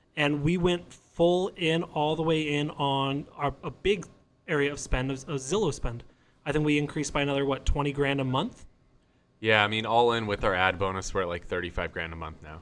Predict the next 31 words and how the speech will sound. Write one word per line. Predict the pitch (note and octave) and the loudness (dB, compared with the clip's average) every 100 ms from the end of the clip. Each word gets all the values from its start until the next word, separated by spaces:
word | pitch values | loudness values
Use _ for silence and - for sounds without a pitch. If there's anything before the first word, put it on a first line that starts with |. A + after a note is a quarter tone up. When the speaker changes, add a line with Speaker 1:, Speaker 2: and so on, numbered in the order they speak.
| - | -4
Speaker 1:
Yeah. | D3 - - _ _ - | -4 -4 -16 _ _ -2
And | D3+ | -2
so | - F3 D#3 D3+ D#3 | 2 4 6 4 0
what | E3 E3 | 0 0
I | G#3 | 2
wanted | G#3+ G3 D#3+ | 0 -2 -4
to | |
do | D#3 E3 | -4 -4
on | D#3+ | -2
this | D#3 | -4
podcast | - E3 D#3 D3 C3+ | -4 -4 -4 -6 -8
was | D3+ C#3+ | -8 0
really | G3+ G3+ F#3+ - - _ _ - | 0 2 0 -2 -14 _ _ -6
give | A3+ A#3+ | -2 -2
some | - A#3 G3+ | -4 -4 -4
kind | F#3+ F3 | -2 -4
of | - | 2
tips | - G3+ - | 4 4 4
and | D#3+ | -8
tricks | - D3+ - - - _ - | -6 -8 -8 -14 -14 _ -6
for | E3+ | -2
those | E3+ E3 | 0 -2
people | F3 D#3+ D#3 | -4 0 0
that | D3 | 2
are | C#3 C3+ - - _ _ A3+ | 0 -2 -6 -20 _ _ -4
interested | G#3 - - G3 | -2 -2 -2 -2
in | G3+ D#3+ | -2 -4
spending | - E3 D#3 D#3+ | -2 -2 0 -2
in | E3+ D3+ | -2 -2
Zillow, | C#3 D3+ D#3 A3+ - - _ - | 0 0 0 -4 -8 -20 _ -8
um, | E3 D3+ C#3+ | 2 4 4